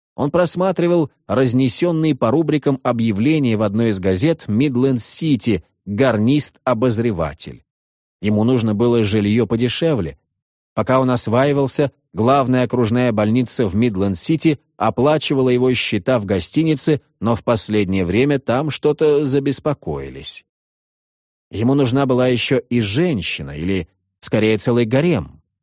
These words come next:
Пусть бы они ублажали своего повелителя. Его так и распирали страсти и гормоны.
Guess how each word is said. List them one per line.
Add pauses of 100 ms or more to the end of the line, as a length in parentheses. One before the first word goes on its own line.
(160)
Пусть
бы
они
ублажали
своего
повелителя. (320)
Его
так
и
распирали
страсти
и
гормоны.